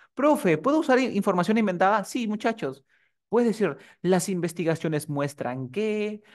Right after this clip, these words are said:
un estudio del año dos mil catorce, porque puedes mentir, ¿ok? ¿Se entiende? Entonces, ¿yo qué he dicho? Mira, yendo al primer punto, las investigaciones muertan-, muestran que, miren lo que voy a hacer, mira. People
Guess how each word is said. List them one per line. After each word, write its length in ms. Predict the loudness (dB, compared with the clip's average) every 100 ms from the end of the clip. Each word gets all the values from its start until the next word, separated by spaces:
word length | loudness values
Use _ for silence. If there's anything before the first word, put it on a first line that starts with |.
| -4
un 200 | 2 4
estudio 540 | 2 0 -2 0 2 2
del 140 | 2
año 160 | 0 -2
dos 120 | -2
mil 200 | -6 -4
catorce, 580 | -4 0 -2 -2 -6 -6 _ _ _ -6
porque 260 | -2 0
puedes 260 | 2 2 4
mentir, 540 | 0 -2 -2 -4 -8 _ _ _ _
¿ok? 240 | -4 -2 0 0 0 -4 _ _ _
¿Se 160 | -6 -4
entiende? 600 | -2 -2 -2 -4 -6 _ _ _ _ _ _ _ _ _ -14
Entonces, 320 | -4 -4 -2
¿yo 80 | -4
qué 80 | -2
he 40 |
dicho? 220 | -4 -4
Mira, 380 | -6 -6 -6 -12 _ _ _ -20 -6
yendo 320 | -2 0 0
al 80 | 0
primer 300 | -2 -2 0
punto, 440 | -2 0 0 0
las 180 | 0 0
investigaciones 760 | -2 -2 -2 -4 0 -2 0
muertan-, 500 | 0 0 0 -4 -4 -6
muestran 440 | -6 -2 -4 -2
que, 260 | -2 -4 -8 _ -6
miren 260 | 0 2 2
lo 80 |
que 80 | 0
voy 120 | 0
a 20 | 0
hacer, 180 | -2
mira. 300 | -2 -4 -8 _ _ _ _ _
People 840 | -4 0 -2 2 2 4 2 -2